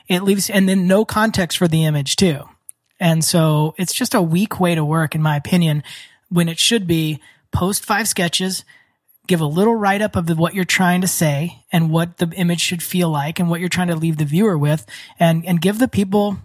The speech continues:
who are viewing it some backstory so we can in-, pick it in an informed way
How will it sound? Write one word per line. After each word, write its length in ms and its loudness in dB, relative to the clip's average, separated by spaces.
who 80 2
are 120 0
viewing 360 0
it 180 -4
some 280 0
backstory 680 0
so 140 -2
we 100 0
can 340 -4
in-, 180 -2
pick 200 2
it 120 -2
in 100 -2
an 120 2
informed 580 2
way 480 0